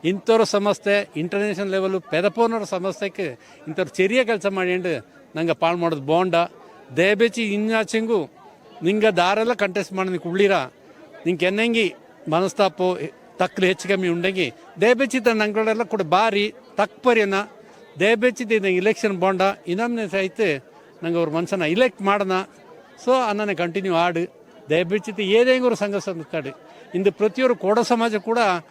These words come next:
ಬಲ್ಲೆ ತರ್ತಲು ಇಲೆಕ್ಷನ್ ಆಯ್ನುಂಡು ಇದು ನೇರಾಯ್ತು ಅವ್ರ ಖುಷಿರ ಸಂಗತಿ ಅಲ್ಲ. ನಂಗೆ ಈ ಕೊಡಗಲು ಚಂದ ಇಂದಿಕ ನಂಗಡೆ ಜನಸಂಖ್ಯೆ ಭಾರಿ ಕಮ್ಮಿ ಆಯ್ನುಂಡು.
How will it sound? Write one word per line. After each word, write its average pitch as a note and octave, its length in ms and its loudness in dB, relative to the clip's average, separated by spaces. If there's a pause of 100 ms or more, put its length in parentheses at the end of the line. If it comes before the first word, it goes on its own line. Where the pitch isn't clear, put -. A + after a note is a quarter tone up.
(240)
ಬಲ್ಲೆ A3+ 400 2
ತರ್ತಲು G3+ 420 -2
ಇಲೆಕ್ಷನ್ F#3 420 0
ಆಯ್ನುಂಡು E3+ 360 -2 (440)
ಇದು D#3+ 100 0
ನೇರಾಯ್ತು F#3+ 480 2
ಅವ್ರ E3+ 100 -2
ಖುಷಿರ F#3+ 380 -2
ಸಂಗತಿ E3+ 360 -2
ಅಲ್ಲ. E3+ 340 2 (680)
ನಂಗೆ F#3 220 0
ಈ F#3+ 40 0
ಕೊಡಗಲು F#3+ 400 0
ಚಂದ G#3 320 -2
ಇಂದಿಕ G#3+ 360 -2 (560)
ನಂಗಡೆ F#3 180 -2
ಜನಸಂಖ್ಯೆ G3+ 420 0
ಭಾರಿ G#3+ 360 2
ಕಮ್ಮಿ G#3+ 340 0
ಆಯ್ನುಂಡು. G3+ 680 -2